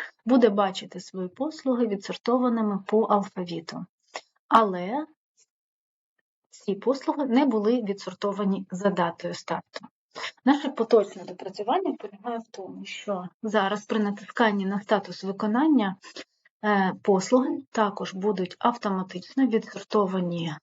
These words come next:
за датою старту. Найбільш нова заявка буде знаходитись зверху, е, заявки, які були створені раніше, будуть знаходитись нижче по списку. Перевіримо це,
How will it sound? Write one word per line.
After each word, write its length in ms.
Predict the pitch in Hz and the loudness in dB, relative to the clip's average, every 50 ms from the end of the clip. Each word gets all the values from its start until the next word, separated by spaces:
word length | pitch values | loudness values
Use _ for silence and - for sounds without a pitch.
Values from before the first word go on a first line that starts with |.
| _ - | _ -8
за 400 | 196 196 196 220 226 220 208 - - | -6 -2 2 2 4 4 2 0 -2
датою 500 | - 185 202 208 240 240 - - 262 247 | -4 0 2 2 0 0 0 0 0 0
старту. 580 | 233 - - - 190 180 - - - - 196 170 - _ _ _ _ _ _ - | -2 -4 -4 -4 -4 -4 -4 -6 -10 -12 -12 -12 -12 _ _ _ _ _ _ -2
Найбільш 580 | 202 208 226 226 202 240 247 220 - - - | 2 2 4 4 4 2 2 2 0 -8 -8
нова 360 | 220 214 226 220 202 185 180 175 | -4 0 0 0 0 -2 -4 -10
заявка 480 | - - 170 180 180 165 - - - | -12 -12 -12 -10 -10 -10 -10 -10 -8
буде 260 | 175 170 185 175 185 | -6 -6 -4 -4 -4
знаходитись 720 | 170 170 180 170 - - 190 175 180 - - - - - - | -4 -4 -6 -6 -6 -4 -4 -4 -4 -4 -6 -8 -8 -10 -12
зверху, 640 | 175 - 190 247 302 339 330 - - - 302 285 294 - - _ _ _ _ _ _ _ - | -4 4 8 8 8 8 6 2 -4 -2 -2 -2 -2 -6 -16 _ _ _ _ _ _ _ -10
е, 440 | 202 202 202 190 185 185 185 175 - _ _ _ _ _ _ _ _ - - _ _ _ _ _ _ - 180 - | -6 -6 -4 -4 -4 -6 -6 -8 -10 _ _ _ _ _ _ _ _ -20 -20 _ _ _ _ _ _ -8 -4 0
заявки, 400 | 214 214 208 - 190 - - 180 | 4 4 4 4 2 -2 -12 -12
які 140 | - - | -8 -8
були 220 | 190 180 185 185 190 | -6 -6 -4 -6 -6
створені 480 | 190 - - 180 180 180 175 180 180 | -8 -8 -6 -4 -2 -2 0 0 -2
раніше, 420 | 180 185 190 208 247 339 330 - 226 | 0 0 2 2 2 2 0 0 -2
будуть 320 | 196 220 277 269 - 190 | 0 2 0 0 0 -4
знаходитись 960 | 190 185 180 185 - - - 220 202 220 208 208 - 208 196 - - - - _ _ _ - | -4 -4 -4 -4 -2 0 0 0 2 0 -4 -4 -2 -4 -4 -4 -6 -14 -18 _ _ _ 0
нижче 420 | - 202 202 220 214 - - 190 | 4 6 6 6 4 2 0 0
по 300 | 175 - - 185 180 185 | 0 0 0 -2 0 0
списку. 600 | 185 - - - 170 165 156 - - - 175 165 - _ _ _ _ - - - - _ _ | -2 -4 -8 -8 -8 -8 -8 -10 -14 -14 -14 -14 -14 _ _ _ _ -12 -12 -12 -12 _ _
Перевіримо 640 | - - 196 196 196 196 269 320 311 302 277 277 269 | 0 2 2 2 4 4 6 6 6 6 4 4 0
це, 380 | 269 - - - 254 247 247 | -2 -2 0 2 2 2 2